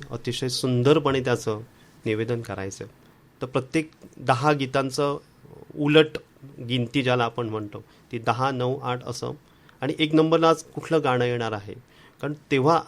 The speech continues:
इतर माध्यमं नव्हती गाणं ऐकण्याची. गाणं एखादं आपल्याला आवडतं हे ऐकण्यासाठी बिनाका गीतमाला आम्ही लावायचो, आणि पावणे नऊ वाजता ते गाणं एक नंबरचं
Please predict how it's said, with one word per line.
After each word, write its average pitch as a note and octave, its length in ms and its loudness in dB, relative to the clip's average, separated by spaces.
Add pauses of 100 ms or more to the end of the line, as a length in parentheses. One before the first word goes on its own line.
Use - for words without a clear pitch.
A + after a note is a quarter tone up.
(500)
इतर D#3+ 260 2
माध्यमं C#3 480 2
नव्हती C3 360 0
गाणं A#2+ 280 0
ऐकण्याची. A2+ 520 -6 (580)
गाणं B2+ 240 4
एखादं D3+ 520 4
आपल्याला C#3 420 -4
आवडतं D#3 460 4 (100)
हे E3 80 -2 (120)
ऐकण्यासाठी C#3 680 -2
बिनाका D3+ 400 -2
गीतमाला C3 420 -6
आम्ही A2+ 200 -8
लावायचो, G2 440 -8 (760)
आणि D3 280 -2 (340)
पावणे B2+ 280 4
नऊ D3+ 160 6
वाजता D3 380 2
ते C#3+ 60 0
गाणं C3 380 -4 (140)
एक B2 200 -10
नंबरचं A2+ 440 -6